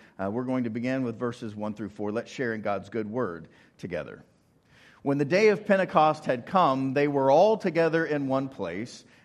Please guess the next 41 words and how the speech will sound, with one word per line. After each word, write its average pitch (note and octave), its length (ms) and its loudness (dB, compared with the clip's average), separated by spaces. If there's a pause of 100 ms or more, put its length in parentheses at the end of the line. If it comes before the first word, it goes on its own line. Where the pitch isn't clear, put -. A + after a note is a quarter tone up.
and A#2+ 180 -2
suddenly F3+ 460 2
from F3 180 -2
heaven C#3 420 0
there C3+ 160 0
came D3+ 320 -4
a D3+ 60 -2
sound D3 440 0
like C#3 200 0
the D3 80 -4
rush C#3 440 0
of C3 100 -2
a C3 80 -2
violent A#2 460 0
wind, F#2+ 340 -8 (440)
and A2 120 -2
it A2+ 140 -8
filled D#3+ 340 4
the D3 120 0
entire D#3+ 540 0
house D#3+ 460 0
where C3+ 140 -2
they B2+ 120 0
were B2 120 -4
sitting. F#2 480 -10 (420)
Divided D3 440 4
tongues E3+ 420 0
as D#3 160 2
a D3 60 -2
fire F3 360 4
appeared A3 380 -2
among E3+ 260 2
them, B2 300 -2
and D3 180 -2
a D3 60 0
tongue F#3+ 320 -2
rested F3 420 0
on D#3 220 2
each G#3 240 -8
of A2+ 100 -8
them. F#2+ 340 -6